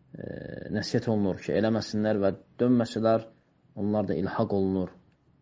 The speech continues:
öz, e, şeyxlərinə və öz, e,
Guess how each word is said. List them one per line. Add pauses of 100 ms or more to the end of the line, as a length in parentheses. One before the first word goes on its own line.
(1040)
öz, (640)
e, (840)
şeyxlərinə
və (120)
öz, (500)
e,